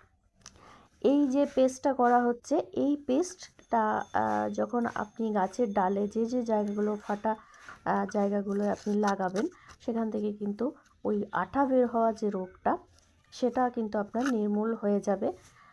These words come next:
আহ, কিন্তু ঘন ঘন লাগাতে হবে, যদি না হয় আবারও লাগাতে হবে।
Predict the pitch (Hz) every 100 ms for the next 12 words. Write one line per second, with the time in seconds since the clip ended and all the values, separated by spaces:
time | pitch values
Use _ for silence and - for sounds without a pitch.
0 | _ - 196 196 180 - - 285 - 262
1 | 247 247 247 254 262 226 214 233 254 240
2 | 233 247 220 214 208 214 247 254 262 -
3 | 208 262 277 220 185 180 202 175